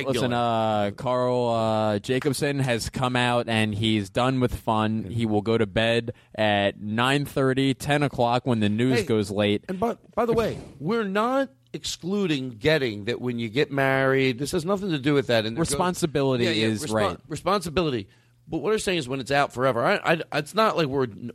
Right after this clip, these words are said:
Speaker 2: wondering why maybe, hey, you know, we haven't done that in two years. Yeah, you had kids. You, it takes two years just to get your, <laughs> your feet back on the ground.
Speaker 1: Yeah.
Speaker 2: But then eventually you remember to go back to that. That's what we're saying. And by the way, a lot of people do.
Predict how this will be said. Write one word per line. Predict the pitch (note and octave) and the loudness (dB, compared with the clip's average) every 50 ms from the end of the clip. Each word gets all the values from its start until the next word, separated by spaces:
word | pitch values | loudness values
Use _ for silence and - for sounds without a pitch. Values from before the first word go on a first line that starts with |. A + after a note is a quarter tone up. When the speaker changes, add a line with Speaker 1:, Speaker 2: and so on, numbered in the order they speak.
| - | -12
Speaker 2:
wondering | A2+ G#2+ G#2+ B2 D#3 F3+ F#3 E3+ D3 D3 C3 B2 B2 | -12 -4 0 0 2 2 2 0 0 0 0 0 0
why | A#2+ A#2+ A#2 A2+ | 2 4 4 4
maybe, | A2 A#2 C3 C#3 C#3 A#2+ C3 B2 | 2 2 2 0 0 0 -2 -2
hey, | B2+ D3+ D#3 | 0 0 -2
you | C3+ A2+ A#2 | -2 -2 -4
know, | A2+ A2 A2 | -2 -2 -2
we | G2 A2 D3 | -2 0 -2
haven't | D#3 B2+ A2 F2+ | -2 -2 -2 -2
done | G#2+ G#2+ G#2 | -2 0 0
that | B2 C#3+ - | -2 -2 -2
in | G#2 G2+ | -4 -8
two | - - B2+ B2 | -4 -4 -2 -2
years. | A2+ A2+ C3 C#3+ A2+ E2 E2 | -2 -2 -4 -4 -4 -4 0
Yeah, | A2 C3+ D#3+ | 2 4 4
you | - A#2+ | 4 2
had | G2 G2+ F#2+ - | 0 -6 -8 -8
kids. | - - D#3 D#3+ E3+ D#3 A#2 G2+ | -6 -4 -4 -2 -4 -4 -6 -10
You, | G2+ | -12
it | F2 - - - - - - - - - _ _ | -12 -14 -20 -20 -20 -20 -20 -20 -20 -20 _ _
takes | - C#3 A#2+ - | -6 -6 -6 -4
two | - - D#3 | -2 0 2
years | C#3+ C#3 C3 - | 2 2 0 0
just | B2 B2 - - | -2 -6 -4 -4
to | B2+ | -2
get | - - E3 - | 0 0 0 0
your, | B2 | 0
<laughs> | C#3 B2 - - - - - - - - | -2 -2 -2 -2 -4 -4 -4 -8 -10 -8
your | - B2 A2 | -10 -10 -8
feet | - - C#3+ F#3 F3 - | -6 -6 -6 -6 -4 0
back | - B2+ A2+ - A#2 | 0 0 0 0 -2
on | A2 G#2 | -4 -4
the | A2 | -4
ground. | F#2+ G2+ A#2+ A2 G#2 B2 | -4 -2 -2 -2 2 2
Speaker 1:
Yeah. | C3+ C3+ A2+ | 4 4 4
Speaker 2:
But | G#2+ A2 C3+ | 2 2 0
then | F3+ F3 | 0 0
eventually | E3+ C#3+ D#3+ F#3+ G3 - - D#3+ D#3 | 0 0 2 0 0 0 0 -2 -2
you | D3+ C#3 | -2 -2
remember | C3 C3+ C3+ C#3+ D3 C3+ B2+ C3 | -2 -4 -2 0 -2 -2 -2 -4
to | A#2 | -4
go | F#2+ A2+ | -4 -6
back | F#2+ D#2 B2+ B2+ C3+ C3 - | -4 0 2 2 2 2 -2
to | - A#2 | -8 -8
that. | F#2 F#2 F2+ E2+ | -6 -6 -8 -2
That's | - G3 G3+ - D3 | -2 -2 -2 -2 -2
what | C#3+ C3+ A2+ - - - - | -2 -4 -4 -4 -16 -20 -6
we're | - D3 | -4 -4
saying. | D3+ - C#3 B2+ A#2+ | -2 -2 -2 -4 -4
And | - F3+ | -2 0
by | A3+ C4 C4 | 2 4 4
the | A3+ | 4
way, | F#3 G#3+ A#3+ A3+ - | 6 4 4 2 0
a | - E3 | -2 0
lot | G#3 A3+ A3+ | 2 2 2
of | G#3+ - | 2 -2
people | F#3 F3+ E3 D3+ | -2 -4 -4 -2
do. | B2 G#3+ B3+ A#3 D3 - | -2 0 0 0 -4 -6